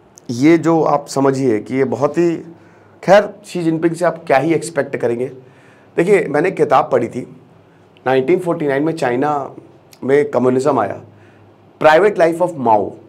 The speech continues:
वो आप पढ़िएगा, डॉक्टर ली जो उनके प्राइवेट फिजिशियन है, उसमें पता चलेगा कि माओ जेडोंग कितने खतरनाक, कितने भयानक और कितने ही अजीब इंसान थे, बहुत ही ज़्यादा। उस किताब में डॉक्टर ली बताती हैं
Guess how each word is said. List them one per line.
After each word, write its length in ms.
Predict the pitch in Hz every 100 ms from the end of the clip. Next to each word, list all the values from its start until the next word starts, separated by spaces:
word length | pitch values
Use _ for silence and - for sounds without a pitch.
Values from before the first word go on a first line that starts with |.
| - _ -
वो 140 | 143
आप 180 | 160 160
पढ़िएगा, 400 | 156 113 123 95 - - _ 110
डॉक्टर 380 | 123 123 165
ली 140 | 135 139
जो 100 | 135
उनके 160 | 131
प्राइवेट 340 | 143 127 127 151
फिजिशियन 460 | 123 110 110 120
है, 100 | 101 95 - - - -
उसमें 180 | 135 170
पता 180 | 156 165
चलेगा 280 | 160 139
कि 140 | 135 151
माओ 340 | 123 123 160
जेडोंग 540 | 131 120 113 120 113 90 - - - _ _
कितने 420 | 135 135 147 170 170
खतरनाक, 680 | 131 123 117 120 160 165 -
कितने 320 | 131 127 139
भयानक 680 | 147 107 - 110 113 139 147
और 60 | 143
कितने 300 | 143 143 151
ही 180 | 180 - - - - _
अजीब 380 | - 123 151 190
इंसान 380 | - - 110 95
थे, 140 | 98 - -
बहुत 280 | 139 135 170
ही 80 | 165
ज़्यादा। 280 | 110 - - - - - - - _ -
उस 140 | 156
किताब 380 | 180 170 156 196
में 320 | 180 170 180
डॉक्टर 280 | 151 151 160
ली 140 | 160
बताती 440 | 147 131 123 135 151
हैं 320 | 110 110